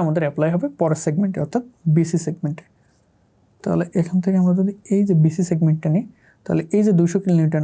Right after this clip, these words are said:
আর যে একশো কিলোনিউটন বাকি ছিল, এই একশো কিলোনিউটন অ্যাপ্লাই হচ্ছে আমাদের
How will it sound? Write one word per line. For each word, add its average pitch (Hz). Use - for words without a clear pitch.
আর 156
যে 165
একশো 170
কিলোনিউটন 160
বাকি 143
ছিল, 196
এই 254
একশো -
কিলোনিউটন 160
অ্যাপ্লাই 156
হচ্ছে -
আমাদের 165